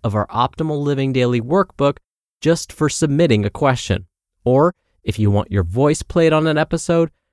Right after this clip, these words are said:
come by O L D podcast dot com slash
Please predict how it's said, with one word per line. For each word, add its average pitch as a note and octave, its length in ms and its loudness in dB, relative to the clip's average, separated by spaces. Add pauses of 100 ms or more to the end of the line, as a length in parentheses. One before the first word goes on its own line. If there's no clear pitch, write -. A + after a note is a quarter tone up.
(120)
come G#2 260 2
by F#2 200 0 (120)
O C3 180 4
L F3 160 2
D F#3 160 -2
podcast C#3+ 760 -4 (260)
dot G2+ 300 -2
com D#3 400 -2 (200)
slash A2 540 -2